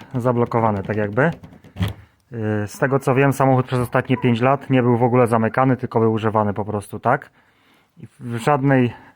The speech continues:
z wkładek nie ma tej klapeczki, która się zamyka, yy, gdy wyciągniemy kluczyk. Ja sobie już to robiłem parę razy w samochodach, więc spróbujemy takiego patentu.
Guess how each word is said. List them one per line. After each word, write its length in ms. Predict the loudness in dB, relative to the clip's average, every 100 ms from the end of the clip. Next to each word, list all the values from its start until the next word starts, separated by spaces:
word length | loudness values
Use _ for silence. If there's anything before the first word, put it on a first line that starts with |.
| _ _ -20
z 320 | -20 -18 -18
wkładek 440 | -8 0 2 2 2
nie 140 | 4
ma 120 | 2
tej 140 | 2 0
klapeczki, 460 | 0 0 -4 -6
która 260 | -10 -4 -2
się 140 | 0
zamyka, 420 | 0 0 0 -2 -4 _ _ _ _ _ _ _ -20 -20 -20 _ _ -12
yy, 380 | -8 -6 -6 -4
gdy 160 | 2
wyciągniemy 500 | 2 4 2 4 2
kluczyk. 500 | 0 -4 -6 -14 -14 -14 -16 -20 -20 -20 -20 -20 _ _ _ -20 -20 _ _ _ _ _
Ja 180 | -8 -8
sobie 340 | -6 -2 -2 0
już 160 | -2 2
to 80 |
robiłem 360 | 2 4 4 2
parę 200 | 2 2
razy 240 | 2 0
w 60 | -2
samochodach, 600 | -2 -2 0 0 -2 -4
więc 200 | -6 -6
spróbujemy 480 | -4 -4 0 0 0
takiego 340 | -4 -8 -8 -8
patentu. 500 | -8 -6 -4 -4